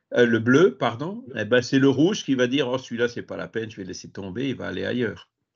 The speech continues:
Donc là, je vous ai déjà donné donc une, une piste pour la prochaine, euh, question, qui est comment est-ce qu'on peut, euh, comment dire, euh, faire la distin-, le distinguo entre les deux.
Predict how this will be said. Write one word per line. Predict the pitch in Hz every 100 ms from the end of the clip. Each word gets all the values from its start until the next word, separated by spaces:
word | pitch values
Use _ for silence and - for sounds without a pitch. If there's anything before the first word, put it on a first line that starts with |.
| _ _ _ _
Donc | - -
là, | 123 139
je | 160
vous | 143
ai | 135
déjà | 131 131 143
donné | 131 131 151 135
donc | 123 123
une, | 110 104 107
une | 117
piste | 113 139 156 - 113
pour | 104 110
la | 101 98
prochaine, | 95 - 117 - 127 123 110
euh, | 104 101 98 98 95 90 -
question, | 104 98 - 151 175
qui | 117
est | 113
comment | 113 107
est-ce | 139 -
qu'on | 113
peut, | - 117 135 135 - - - _ -
euh, | - 104 104 98 98 95 92
comment | 90 92 95
dire, | 107 113 98
euh, | 98 95 -
faire | - 101
la | 101
distin-, | 95 98 - 104
le | 110
distinguo | 95 95 - 107 117
entre | 127 110 -
les | 101
deux. | 90 85